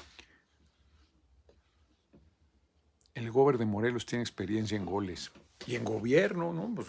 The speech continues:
fue alcalde de Cuernavaca, gobernador de Morelos. Que sea un desastre es otra cosa. Pero experiencia tiene. Entonces todo, que antes de una mala nota como la de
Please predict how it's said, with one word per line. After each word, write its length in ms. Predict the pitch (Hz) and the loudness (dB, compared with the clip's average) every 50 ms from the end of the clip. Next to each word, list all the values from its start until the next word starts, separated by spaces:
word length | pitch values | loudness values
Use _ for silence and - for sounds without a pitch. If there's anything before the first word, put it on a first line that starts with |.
| 98 87 | -10 -6
fue 220 | - 110 107 101 | -6 -4 -4 -4
alcalde 460 | 101 101 - - 113 104 101 92 85 | -6 -6 -4 -2 -2 -2 -2 -4 -8
de 100 | 78 80 | -8 -10
Cuernavaca, 720 | - - - 85 - 82 87 104 139 165 95 85 - - - | -10 -8 -8 -8 -6 -4 -2 0 0 0 0 0 -2 -4 -4
gobernador 640 | - - - 87 85 92 92 92 92 98 101 92 | -2 -4 -6 -6 -8 -8 -6 -4 -4 -4 -4 -6
de 80 | 92 85 | -6 -10
Morelos. 580 | 85 104 95 113 151 185 185 160 120 - - _ _ _ _ _ _ _ _ - - - - - - _ _ _ _ - - - _ - - _ _ _ _ - | -10 -8 -8 -8 -6 -6 -8 -10 -12 -16 -20 _ _ _ _ _ _ _ _ -20 -20 -20 -20 -20 -20 _ _ _ _ -20 -20 -20 _ -20 -20 _ _ _ _ -10
Que 160 | - 87 90 | -8 -8 -8
sea 120 | 92 101 | -6 -6
un 120 | 101 117 117 | -6 -4 -4
desastre 500 | 107 92 - - 104 104 - - - 120 | -4 -4 -4 -6 -8 -8 -8 -6 -6 -6
es 100 | 107 - | -6 -6
otra 240 | 98 - - - 82 | -10 -10 -8 -10 -10
cosa. 400 | - - 180 165 - - - - _ _ - - - _ _ - _ _ _ - - - - _ _ _ _ _ | -8 -8 -8 -8 -8 -10 -12 -16 _ _ -20 -20 -20 _ _ -20 _ _ _ -20 -20 -20 -20 _ _ _ _ _
Pero 160 | - - 104 - | -4 -4 -4 -4
experiencia 680 | - - - - 90 92 95 95 104 101 - 165 160 - | -6 -8 -8 -8 -6 -6 -4 -6 -6 -4 -4 -6 -6 -4
tiene. 240 | - 117 127 131 120 - - - _ _ _ _ _ _ _ - - - - - - - - - - - - - - - | -6 -6 -6 -8 -10 -14 -20 -20 _ _ _ _ _ _ _ -20 -20 -20 -20 -20 -20 -20 -20 -20 -20 -20 -20 -20 -20 -20
Entonces 420 | - - 220 220 202 - - - | -4 0 0 2 2 0 -4 -2
todo, 460 | - 240 262 262 254 214 147 - - - _ _ _ _ _ _ - _ _ _ _ _ _ _ _ _ _ _ _ _ _ _ - | 0 0 2 2 4 4 4 2 2 -6 _ _ _ _ _ _ -20 _ _ _ _ _ _ _ _ _ _ _ _ _ _ _ -10
que 100 | - 131 | -6 -4
antes 160 | 131 123 - | -4 -4 -4
de 80 | - 135 | -6 -6
una 140 | 135 135 123 | -6 -4 -2
mala 260 | 117 120 117 117 113 | 0 0 0 0 -2
nota 320 | 113 113 107 - 123 104 | -2 -2 -2 0 0 0
como 180 | 90 98 92 92 | 0 -2 -6 -6
la 160 | 92 90 85 | -8 -8 -8
de 320 | 85 85 82 82 - - | -8 -8 -6 -6 -8 -8